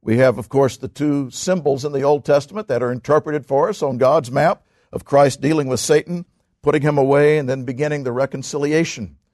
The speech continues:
with humanity. Then the Feast of Tabernacles, Christ's millennial rule and the government of God set up on the earth. And then finally, the last great day, picturing the resurrection of all the dead and their opportunity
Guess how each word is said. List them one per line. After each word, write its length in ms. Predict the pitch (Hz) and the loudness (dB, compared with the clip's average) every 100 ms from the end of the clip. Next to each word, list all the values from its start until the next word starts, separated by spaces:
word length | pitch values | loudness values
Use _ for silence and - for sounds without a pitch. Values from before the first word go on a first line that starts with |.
| _ _ _ _ | _ _ _ _
with 160 | - - | -6 -2
humanity. 600 | 151 151 156 117 - - _ _ _ _ - | 0 2 2 0 -6 -16 _ _ _ _ -4
Then 140 | 110 | -2
the 80 | 139 | 0
Feast 260 | 170 160 | 0 0
of 80 | 156 | -2
Tabernacles, 720 | - 170 151 135 120 - 104 | 4 4 4 2 -2 -4 -12
Christ's 420 | - - 135 131 123 | -10 -2 -2 -2 -6
millennial 460 | 131 135 135 135 | -6 -4 -4 -4
rule 460 | 120 147 117 98 - _ - | -2 -2 -2 -4 -8 _ -8
and 140 | 107 | -4
the 40 | |
government 380 | 110 120 113 127 | 0 0 0 -2
of 80 | 113 | 0
God 300 | 131 131 98 | 4 4 4
set 200 | - 135 | 0 -2
up 140 | 120 131 | 0 0
on 120 | 127 | -2
the 120 | 127 | 0
earth. 340 | 175 185 185 _ _ _ _ _ _ _ | 2 2 -2 _ _ _ _ _ _ _
And 100 | - | -8
then 120 | 117 | -8
finally, 560 | 113 143 143 135 123 120 _ | 0 0 2 -2 -4 -6 _
the 100 | 113 | -2
last 420 | 120 135 131 - | 2 2 -2 -6
great 380 | 113 127 123 95 | 0 0 0 -2
day, 340 | 117 78 62 _ _ _ _ _ _ | -2 -2 -8 _ _ _ _ _ _
picturing 360 | 139 139 135 120 | -4 -2 -4 -2
the 80 | 117 | 2
resurrection 600 | 135 107 123 139 - 98 | 2 2 0 0 0 -4
of 80 | 107 | 0
all 220 | 131 135 | 2 2
the 80 | 123 | 0
dead 340 | 131 131 123 | 0 2 2
and 80 | 120 | 0
their 180 | 120 117 | 0 2
opportunity 760 | 127 123 - 127 117 117 | 0 -4 -12 -12 -12 -12